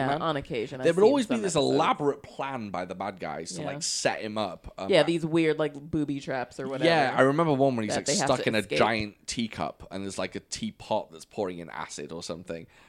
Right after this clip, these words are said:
Speaker 1: But this was like that.
Speaker 2: Yeah.
Speaker 1: He's suspending a coffin, uh, from a crane.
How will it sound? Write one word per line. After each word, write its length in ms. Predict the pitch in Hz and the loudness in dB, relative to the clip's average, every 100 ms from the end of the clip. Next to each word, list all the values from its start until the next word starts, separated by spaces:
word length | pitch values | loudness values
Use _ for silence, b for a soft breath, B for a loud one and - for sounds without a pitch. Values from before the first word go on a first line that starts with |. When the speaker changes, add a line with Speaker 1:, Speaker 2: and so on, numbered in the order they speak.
| _ | _
Speaker 1:
But 300 | 110 104 - | -2 -2 -8
this 300 | - 135 196 | -8 -4 -4
was 100 | 269 | -4
like 180 | 101 92 | -6 -6
that. 440 | 85 123 87 - - | -2 -2 -2 -6 -10
Speaker 2:
Yeah. 220 | 185 127 - _ | -6 -6 -10 _
Speaker 1:
He's 200 | 101 113 - | -10 -10 -6
suspending 720 | - 135 - 151 190 185 165 | -6 -4 -4 -4 -2 -4 -4
a 80 | 127 | -8
coffin, 680 | - - 214 - 85 67 - _ _ | -6 -6 -4 -4 -6 -8 -16 _ _
uh, 260 | - - - | -18 -16 -16
from 220 | - - | -10 -6
a 80 | 101 | -8
crane. 800 | - - - 143 135 95 73 | -10 -14 -4 -2 -2 -6 -10